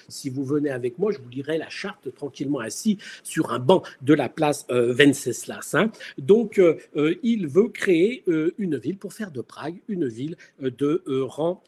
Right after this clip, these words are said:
interna-, euh, international. Alors, euh, évidemment, euh, c'est pas toujours très facile, euh, d'arriver à ses fins. Déjà, euh, nous n'avions qu'un évêché, mais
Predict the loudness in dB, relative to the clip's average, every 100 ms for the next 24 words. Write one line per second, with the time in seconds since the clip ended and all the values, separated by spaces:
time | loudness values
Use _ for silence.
0 | _ -2 -2 -2 -8 -4 -4 -4 -6 -4
1 | -4 -4 -4 -4 0 -2 -2 -6 -10 -14
2 | -20 0 2 2 0 -18 _ 2 4 2
3 | -2 -4 -6 -12 -14 -12 -10 -6 -2 0
4 | 0 0 -4 -8 -8 -8 -8 _ -16 -14
5 | -14 -10 -12 -10 -10 -6 -8 -8 -2 0
6 | 2 -2 -8 -20 -4 -4 -2 -4 -4 -8
7 | 4 4 4 0 -16 _ -10 -10 -6 -8
8 | -4 -4 -4 0 0 2 -4 -6 -6 -6
9 | -4 -2 -2 -2 -6 -6 -4 -4 -4 -8
10 | -16 -18 -20 -8 -2 -2 -2